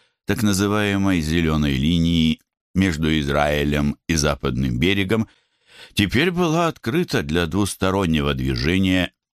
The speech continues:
и оба народа проявляли пристальное внимание друг к другу. Израильтяне – наводнили рынки Западного берега,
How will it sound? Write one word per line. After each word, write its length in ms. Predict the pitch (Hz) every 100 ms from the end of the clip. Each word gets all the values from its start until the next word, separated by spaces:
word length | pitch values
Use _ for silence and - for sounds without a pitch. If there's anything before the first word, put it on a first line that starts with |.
| _ _
и 60 | 98
оба 320 | 92 98 92
народа 640 | 80 69 67 73 76 73 _ _ -
проявляли 580 | 113 101 78 80 82 80
пристальное 760 | - 87 - - 73 76 73
внимание 640 | 69 76 67 80 76 73 65
друг 300 | 69 76 65
к 40 |
другу. 420 | 65 104 71 67 - _ _ _ _ _ _ -
Израильтяне – 1040 | 98 80 73 69 58 - 53 62 69 95 - _ _ _ - -
наводнили 600 | 98 101 92 101 135 117
рынки 500 | 92 117 104 - 87
Западного 640 | 71 73 67 64 65 64
берега, 580 | 57 80 87 78 73 71